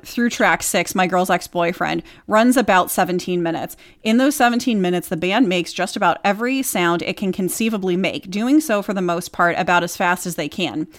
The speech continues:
Fifteen years later, I still can't shake the thought that this is a young rock group using speed to will itself out from under the Christian umbrella. I will always stop thinking this at that two thirty mark of track four,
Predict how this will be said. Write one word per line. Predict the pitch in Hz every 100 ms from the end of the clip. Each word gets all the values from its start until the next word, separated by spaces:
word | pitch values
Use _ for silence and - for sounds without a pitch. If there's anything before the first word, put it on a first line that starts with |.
| - _
Fifteen | 277 311 349
years | 311 294 277
later, | 220 220
I | - 185
still | 185 - 247
can't | - 240 -
shake | - 196 180
the | -
thought | 170 - 190 202 - - - _
that | - 196 185 180
this | 226 -
is | 233 185 - -
a | 208
young | 190 196 220 247
rock | 190 180 185
group | 185 180 180
using | 185 190 185
speed | 180 - 214 196 185 165
to | - 180 175 165 -
will | 185 185
itself | 226 - - 170 165 -
out | 170 165 -
from | 180
under | - 180 185
the | 170
Christian | 170 180 165 - 160
umbrella. | 160 151 165 160 127 170 - - - -
I | 190
will | 202 208
always | 202 214 311
stop | - 240 208
thinking | - 202 190 175 175
this | 175 170 -
at | 185 175 - _ -
that | 185 180 -
two | - 233 226
thirty | 247 208 180
mark | 165 165
of | 170
track | - 185 175
four, | - 180 127